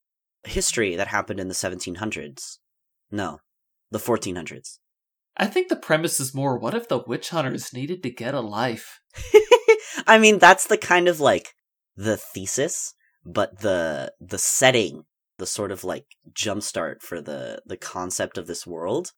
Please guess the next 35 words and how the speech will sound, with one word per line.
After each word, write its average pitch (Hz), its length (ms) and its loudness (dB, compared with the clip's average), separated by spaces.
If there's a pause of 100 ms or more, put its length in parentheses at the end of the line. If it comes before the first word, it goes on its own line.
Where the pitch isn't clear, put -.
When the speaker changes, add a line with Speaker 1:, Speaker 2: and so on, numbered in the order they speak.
(320)
Speaker 1:
is 98 180 -4
kind 92 200 -8
of 85 100 -12
like, 76 220 -12 (360)
what 87 200 -8
if 110 140 -8
the 120 80 -4
witch - 260 -6
trials 92 320 -2
were 104 140 -8
real? 120 360 -4 (200)
And 95 160 -10
what 95 220 -2
if 104 320 -4 (420)
a 95 220 0
human 110 640 -2 (340)
went 113 340 -2
to 131 80 -4
the 104 120 -4
demon 92 340 -8
realm 73 400 -12 (440)
and 95 200 -6
was 92 160 -4
stuck - 320 2
there 80 280 -2
for 101 140 -6
four 95 280 -6
hundred 87 280 -10
years 76 560 -12
and 78 380 -10
came 90 240 -10
back 95 400 0 (680)
to 101 120 -10
the 80 100 -10
humans, 69 640 -10